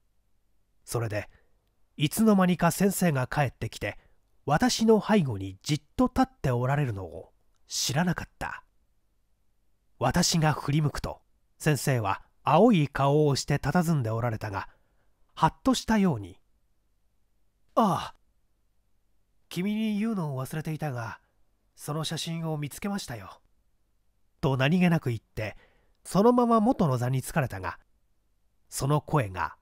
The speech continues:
怪しくかすれているのを私は聞き逃さなかった。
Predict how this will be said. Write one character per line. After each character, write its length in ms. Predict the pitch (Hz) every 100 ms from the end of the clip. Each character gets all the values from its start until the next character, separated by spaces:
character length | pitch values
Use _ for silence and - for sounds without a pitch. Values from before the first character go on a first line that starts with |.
| _
怪 240 | - 165 202
し 120 | -
く 200 | - 165
か 160 | - 135
す 80 |
れ 100 | 214
て 140 | 185 170
い 40 |
る 100 | 165
の 120 | 123
を 200 | 95 90 - _ _ _
私 340 | 110 113 -
は 140 | 117 110
聞 160 | -
き 80 | 196
逃 180 | 180 160
さ 120 | 143
な 80 | 120
か 80 | 98
っ 40 | -
た。 240 | 71 -